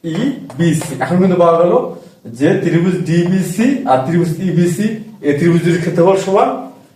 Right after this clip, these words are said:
আর ত্রিভুজ হচ্ছে ডিবিই, ডিবিই এই ত্রিভুজটি, আর সিডিই, সিডিই এই ত্রিভুজটি,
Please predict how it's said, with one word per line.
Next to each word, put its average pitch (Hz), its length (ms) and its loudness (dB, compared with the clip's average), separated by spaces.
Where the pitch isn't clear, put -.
আর 127 160 2
ত্রিভুজ 190 340 0
হচ্ছে 202 180 0
ডিবিই, 208 420 2
ডিবিই 185 1120 -2
এই 170 120 0
ত্রিভুজটি, 185 460 -2
আর - 120 2
সিডিই, 180 480 0
সিডিই 170 1200 -4
এই 208 140 4
ত্রিভুজটি, 143 480 -4